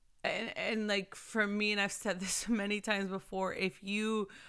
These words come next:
are in my inner circle, that means, like, I just, uh, like, I, if we're, like, talking and we're celebrating holidays together, we're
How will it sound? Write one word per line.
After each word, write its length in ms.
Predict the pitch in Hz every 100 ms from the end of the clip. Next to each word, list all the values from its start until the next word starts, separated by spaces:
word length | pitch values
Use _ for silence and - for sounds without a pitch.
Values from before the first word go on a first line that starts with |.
| -
are 100 | -
in 240 | 185 208 214
my 140 | 190
inner 340 | - 208 208 196
circle, 680 | - 196 196 - 190 185
that 280 | 170 185 -
means, 380 | 196 196 190 160
like, 240 | 185 185 -
I 560 | - 185 190 185 185 180
just, 360 | 170 190 185 - - _ _ -
uh, 260 | 262 269 -
like, 180 | 208 202
I, 140 | 196 202
if 160 | 220 202
we're, 220 | 208 269 403
like, 340 | 262 226 202 -
talking 420 | - 254 269 277
and 100 | 220
we're 120 | 214
celebrating 640 | 254 - 214 233 247 247 269
holidays 460 | 247 247 262 277 277
together, 440 | 277 269 277 262
we're 180 | 254